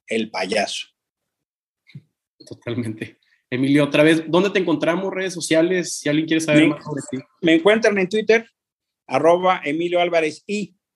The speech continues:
Speaker 1: que es el I de Icasa, y me encuentran en Facebook, arroba Emilio Álvarez Icasa.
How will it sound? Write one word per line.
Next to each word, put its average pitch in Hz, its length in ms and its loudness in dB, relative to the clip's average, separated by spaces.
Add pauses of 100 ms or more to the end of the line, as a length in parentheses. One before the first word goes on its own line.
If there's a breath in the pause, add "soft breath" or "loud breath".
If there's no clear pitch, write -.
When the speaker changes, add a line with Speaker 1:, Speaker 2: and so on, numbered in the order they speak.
(520)
Speaker 1:
que 139 200 -2
es 143 120 -4
el 139 140 2
I 147 100 4
de 143 120 4
Icasa, 170 540 -2 (800)
y 165 140 0
me 165 100 2
encuentran 180 360 0
en 170 100 2
Facebook, 185 500 0 (800)
arroba 165 580 2 (160)
Emilio 156 420 -2
Álvarez 151 340 0
Icasa. 175 640 -4